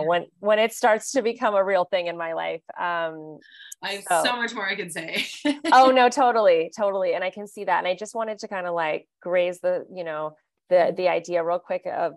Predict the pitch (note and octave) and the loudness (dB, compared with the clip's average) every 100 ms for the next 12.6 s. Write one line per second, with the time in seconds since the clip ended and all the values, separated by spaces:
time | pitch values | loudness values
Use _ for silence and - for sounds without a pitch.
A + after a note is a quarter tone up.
0 | - - D#3+ D#3 D3 - _ _ _ _ | -8 -4 -2 -2 -8 -14 _ _ _ _
1 | _ _ _ _ G#3 G#3 F#3+ F3+ D3+ G3+ | _ _ _ _ -8 -4 -4 -4 -6 -10
2 | - - E3 E3+ E3 F3 D#3+ D#3 D#3 F#3 | -10 -4 -2 -2 -2 -4 -4 -6 -10 -12
3 | F3 E3+ E3+ E3 D#3+ D3+ - G#3 G#3 G3+ | -8 -8 -8 -10 -10 -10 -6 -6 -6 -8
4 | F#3+ E3+ D#3+ - _ _ _ _ - - | -2 -2 -2 -16 _ _ _ _ -10 -2
5 | A3+ A3+ G3 F#3 F3+ F3+ F3+ E3 E3 E3+ | -2 0 -6 -2 0 2 0 -2 -4 -2
6 | E3 E3 E3+ E3 - D#3+ D#3+ D#3+ E3 D#3+ | -2 -2 -2 -6 -6 -6 -6 -4 -6 -6
7 | E3 D#3 D#3 D3+ E3 D#3+ D#3 - E3 D#3 | -8 -8 -10 -12 -10 -6 -8 -6 -10 -10
8 | D3+ D#3 D#3 D3 C#3 - _ _ _ F#3 | -8 -4 -2 -2 -4 -8 _ _ _ -20
9 | F3+ _ _ _ _ _ _ F3+ F3 - | -20 _ _ _ _ _ _ -4 -4 -4
10 | E3 E3 E3 D#3+ D3+ D#3 D#3 D#3+ D3+ D3+ | -4 -2 0 -2 -2 -4 -4 -8 -8 -8
11 | D#3 C#3+ D3 - - - - - F3+ E3+ | -8 -6 -8 -10 -8 -8 -8 -10 -12 -6
12 | F3+ - E3 E3+ D#3+ | -6 -4 -2 -2 -2